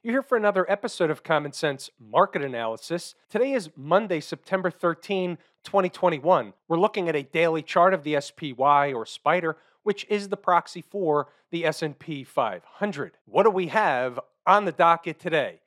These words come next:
Pretty interesting day all around. I think you're gonna wanna hear this. The market's in a very interesting spot. Volatility is coming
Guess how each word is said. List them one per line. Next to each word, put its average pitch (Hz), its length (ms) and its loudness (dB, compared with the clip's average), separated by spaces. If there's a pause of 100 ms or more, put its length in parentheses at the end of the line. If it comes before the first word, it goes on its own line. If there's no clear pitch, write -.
(120)
Pretty 247 220 0
interesting 226 600 -2
day 185 460 4
all 180 240 8
around. 156 500 2 (260)
I 160 120 -6
think 233 260 0
you're 226 80 -2
gonna 190 220 4
wanna 175 300 4
hear 220 360 -4
this. 156 420 0 (280)
The 156 80 -6
market's 202 560 2
in 190 100 0
a 151 80 0
very 165 500 0
interesting 226 520 -4
spot. 170 500 4 (460)
Volatility 185 960 4
is 180 100 -6
coming 180 440 0